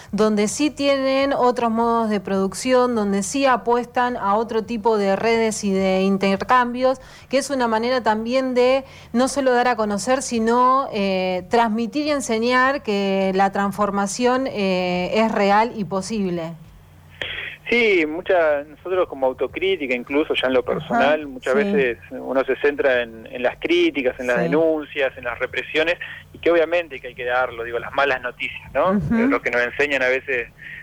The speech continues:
Speaker 2: eh, en la
Speaker 3: <laughs> En el
Speaker 2: universidad,
Speaker 3: periodismo.
Speaker 2: es decir, la, la noticia es la mala noticia, ¿viste? No, bueno,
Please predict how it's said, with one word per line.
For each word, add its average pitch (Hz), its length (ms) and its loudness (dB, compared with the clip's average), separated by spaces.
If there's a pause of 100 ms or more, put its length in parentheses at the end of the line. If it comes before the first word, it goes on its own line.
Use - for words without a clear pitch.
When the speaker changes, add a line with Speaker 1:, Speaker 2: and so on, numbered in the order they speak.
(200)
Speaker 2:
eh, 127 240 -8
en 135 160 0
la 127 60 4
Speaker 3:
<laughs> 127 80 4
En 127 60 -2
el 127 100 2
Speaker 2:
universidad, 135 340 0
Speaker 3:
periodismo. 156 420 0 (200)
Speaker 2:
es - 100 -10
decir, 147 100 -14 (440)
la, 135 160 2
la 135 180 0
noticia 170 400 -2
es 147 60 0
la 139 100 0
mala 139 240 0
noticia, 135 540 -6
¿viste? 131 240 -8
No, 143 240 2
bueno, 127 220 -2